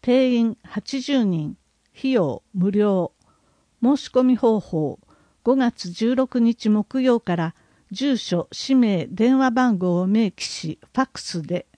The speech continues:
先着順。講演、市、市教育委員会。問い合わせ、国分寺三田会井上。電話&ファックス、零四二三三二の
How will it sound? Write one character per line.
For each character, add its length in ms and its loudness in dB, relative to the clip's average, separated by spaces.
先 320 -2
着 320 -4
順。 380 -6
講 260 2
演、 260 0
市、 420 -6
市 340 -8
教 240 0
育 240 -4
委 100 2
員 180 2
会。 340 -8
問 180 -2
い 80 0
合 100 -2
わ 140 -2
せ、 320 -6
国 260 -2
分 280 4
寺 260 -4
三 140 2
田 180 0
会 400 -6
井 120 2
上。 600 2
電 320 4
話& 260 2
フ 200 0
ァ 20 -2
ッ 180 -2
ク 140 -16
ス、 320 -8
零 320 2
四 300 2
二 300 0
三 320 0
三 420 0
二 140 2
の 180 -4